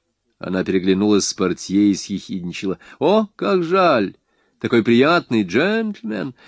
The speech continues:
Но вы не забывайте нас, обязательно приезжайте еще. Возможно, в следующий раз им удастся попасть прямо в цель». «Это именно то, чего мне недоставало всю жизнь», —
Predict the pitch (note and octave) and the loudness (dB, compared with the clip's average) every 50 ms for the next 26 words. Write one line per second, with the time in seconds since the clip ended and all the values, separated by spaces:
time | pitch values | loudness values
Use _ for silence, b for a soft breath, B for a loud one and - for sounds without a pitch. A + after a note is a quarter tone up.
0 | B B B B - C3+ C3 B2 A#2 A#2 A#2+ B2 B2+ A#2+ A2+ A#2 A2+ G#2 G2 F#2 | B B B B 0 2 4 4 6 6 4 4 2 0 -4 -4 -2 -2 0 0
1 | F2+ F2+ F2 G#2 D#3+ G#3 A#3 G#3+ - - - A2 F#2+ D#2+ D2+ C#2+ - - - - | 0 0 0 0 0 0 -2 -4 -6 -10 -14 -14 -14 -14 -14 -14 -8 -4 -2 0
2 | G2+ F#2+ G2+ A#2 C#3 - - E3+ B2+ C3+ C3 A#2 G#2+ F#2+ F2 E2+ F#2 F#2 A#2 D3 | 0 2 2 0 0 0 -2 -4 -2 0 2 2 2 0 0 0 0 0 2 2
3 | F3 G3 G3 F#3 - - - - A2 F#2 E2 - - - - - - B2+ A2 b | 2 0 0 -2 -4 -8 -12 -10 -10 -10 -10 -10 -12 -10 -8 -6 -6 -6 -6 b
4 | b b b b b B2 A#2+ G2+ F2 F2 A2 E3 A3 A#3 G#3 E3 C3 F#2 B B | b b b b b 0 0 0 2 2 2 4 4 2 2 0 -2 -4 B B
5 | B B - - - - - - A2+ D3+ G#3+ A#3+ A3 A#3+ A3 F#3 C#3+ - - C3+ | B B -4 -4 -2 -2 0 2 2 2 2 0 -2 -2 -4 -4 -6 -6 -6 -4
6 | A2+ G#2+ F#2+ - - G#2 G2+ F2+ F2+ F2+ F#2+ A2 C3 C3 - - - - - - | -2 -2 -2 -2 0 0 0 0 2 2 2 2 0 -2 -4 -8 -12 -12 -12 -12
7 | - - G#2 F#2 - - - - F2+ E2+ E2+ F2+ G#2 G#2 F#2 - - - - - | -8 -8 -8 -8 -10 -10 -6 -4 -2 -2 -2 -2 -4 -6 -8 -12 -14 -14 -10 -8
8 | - - - - - _ _ _ _ _ _ _ _ _ _ _ _ _ _ _ | -6 -6 -8 -8 -12 _ _ _ _ _ _ _ _ _ _ _ _ _ _ _
9 | - G#3+ - A#3+ A3+ G#3+ G#3 G3+ F3+ - G#3 G3+ F#3 - - - F#3+ F3 F3 E3+ | -12 -10 -8 -6 -6 -4 -2 -4 0 2 2 4 4 2 0 0 2 2 2 2
10 | E3 E3 E3 D#3+ D3 C3 A#2+ - - - A2 D3 D3+ C#3+ A#2 G#2 F#2 E2 - - | 2 2 2 2 0 0 -2 -4 -4 -4 -2 0 2 4 4 4 2 0 -2 -6
11 | G#2 F#2+ F2+ F2 F#2+ G2 G2 F2+ E2+ F2 D#2+ | -6 -4 -2 -2 0 0 0 -2 -4 -6 -10